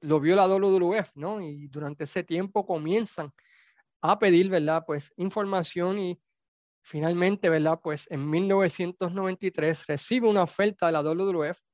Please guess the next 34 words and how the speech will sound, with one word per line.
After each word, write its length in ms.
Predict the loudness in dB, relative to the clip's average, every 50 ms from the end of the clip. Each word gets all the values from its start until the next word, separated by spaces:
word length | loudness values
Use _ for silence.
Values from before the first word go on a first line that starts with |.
| _ _ _ _ _ _ _ _ _ _ _
para 140 | 0 0 2
interpretar 560 | 0 0 0 -2 -2 0 0 0 2 4 4
el 120 | 2 2 0
personaje 640 | -4 -6 -8 -6 -8 -8 -4 -2 -2 -2 -2 -4
que 100 | -4 -4
le 120 | -4 -2
dio 120 | -2 -2 -2
la 140 | -2 -2 -2
fama, 320 | -4 -4 -4 -4 -6 -10
por 160 | -10 -12 -12
decirlo 380 | -12 -12 -12 -12 -8 -4 -2 -2
así, 180 | -2 -4 -6
el 100 | -8 -8
personaje 540 | -8 -8 -10 -10 -10 -10 -8 -4 -4 -4 -2
de 100 | -4 -4
Razor 440 | -2 0 0 0 0 0 -2 0 0
Ramón, 360 | 0 0 -2 -2 -4 -6 -8 _ _ _ _ _ _ _ _ _ _
un 120 | -8 -6 -6
luchador 460 | -6 -4 -2 0 0 2 0 0 -2
cubano, 580 | -2 0 2 4 4 4 4 4 4 2 2 2
¿verdad? 320 | 2 2 0 0 -2 -2
Que, 280 | -4 -6 -8 -8 -8 -12 _ _ _ _ _ _ _ _ _
que 300 | -8 -6 -6 -4 -6 -6
tenía 340 | -6 -6 -4 -2 0 0 0
el, 180 | 0 0 -2
el, 340 | -2 -4 -4 -6 -6 -8 -12 _ _ _ -20 _ -20 -20 -20 -20 -20 -20 -20 -20 -20 _ _ _ _ _ _ _ _ _ _
el, 240 | -18 -14 -14 -14 -14 -16 -18 _
you 280 | -16 -14 -10 -8 -4 -2
know, 220 | -2 -2 -2 -2
de, 140 | -4 -6 -6
de 160 | -6 -8 -8 -10 _ _
toothpick 720 | 0 2 2 2 0 _ 2 4 6 6 6 6 4 2 0
y, 160 | -6 -8 -8
y, 100 | -8